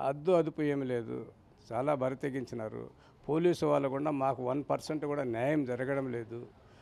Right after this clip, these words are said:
వాళ్ళు విచారణ చేయడం లేదు. మా దగ్గరికి వచ్చి మా, నేను ఒక ఎస్సీ ఎంపీ, ఎక్స్ ఎంపీ, కనీసం అది కూడా చూడడం లేదు. మమ్మల్ని ఇప్పుడు ఏం చేసేసినా కొట్టేసినా కూడా చూసేవాళ్ళు లేరు.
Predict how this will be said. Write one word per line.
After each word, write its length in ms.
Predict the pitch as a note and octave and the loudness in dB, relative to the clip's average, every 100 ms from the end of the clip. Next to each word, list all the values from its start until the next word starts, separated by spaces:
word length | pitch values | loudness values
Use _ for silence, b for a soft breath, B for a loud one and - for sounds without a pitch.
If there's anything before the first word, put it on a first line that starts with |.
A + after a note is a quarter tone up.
| b - | b -2
వాళ్ళు 240 | B2+ C#3+ | 2 2
విచారణ 460 | C3+ B2 F3 F#3 F3+ | 0 4 10 12 10
చేయడం 440 | D3 D3 C#3+ C3+ | 6 4 4 2
లేదు. 420 | A#2+ A2+ B2 B2 - - - - | -2 -4 -6 -8 -10 -18 -20 -8
మా 320 | A2 C#3 E3+ | 4 10 12
దగ్గరికి 360 | F3 F3+ F#3+ D#3+ | 12 10 10 8
వచ్చి 200 | E3 E3+ | 4 4
మా, 200 | D3+ D3 | 4 4
నేను 380 | C#3 D#3 F#3 F#3+ | 2 0 0 0
ఒక 80 | D3+ | 2
ఎస్సీ 520 | C#3+ C3+ C3+ - F3 C#3 | 2 2 -2 0 2 4
ఎంపీ, 280 | C3 C#3 G#2 - - | 0 -4 -8 -10 -8
ఎక్స్ 240 | C3 - | -6 -4
ఎంపీ, 320 | D3 A#2+ - E2+ - - b b b - | -4 -4 -8 -16 -18 -20 b b b -2
కనీసం 520 | F#3+ A#3 B3+ A#3+ G#3 | 2 4 4 2 2
అది 200 | D#3 C#3+ G3 | 4 4 8
కూడా 180 | A3+ | 8
చూడడం 420 | A#3 - F#3 E3+ C3+ | 8 4 0 0 -2
లేదు. 220 | G#2+ G2 - - - | -6 -8 -18 -20 -8
మమ్మల్ని 380 | C3 D#3+ F3 D#3+ | -2 0 0 0
ఇప్పుడు 220 | B2 C#3 | -2 -2
ఏం 280 | C#3+ F#3+ F#3 | 2 2 2
చేసేసినా 480 | G3 E3 F#3+ F3 G3+ | 0 2 0 0 0
కొట్టేసినా 500 | F3+ F3 F#3+ E3 F3+ | 0 -2 -2 -2 -2
కూడా 260 | F3 F3 E3 D#3 C#3 C3 C3+ D3+ - F3 | -2 -2 0 -2 -4 -6 -10 -14 -12 -10
చూసేవాళ్ళు 360 | D#3 F#3 C#3+ | -6 -4 -4
లేరు. 200 | G#2+ G2+ | -6 -10